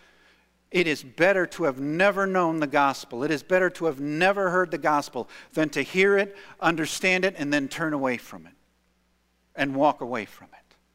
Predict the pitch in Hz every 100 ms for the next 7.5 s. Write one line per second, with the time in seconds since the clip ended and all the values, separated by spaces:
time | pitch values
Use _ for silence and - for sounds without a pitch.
0 | _ _ _ _ _ _ _ _ _ _
1 | _ _ _ _ _ _ _ _ _ _
2 | _ _ _ _ _ 117 120 175 170 170
3 | 147 139 - 156 135 127 123 147 151 -
4 | 165 151 147 131 123 120 - 123 127 139
5 | 131 127 107 101 - 107 101 - 143 151
6 | 151 _ _ _ _ _ _ _ _ _
7 | - 117 131 131 101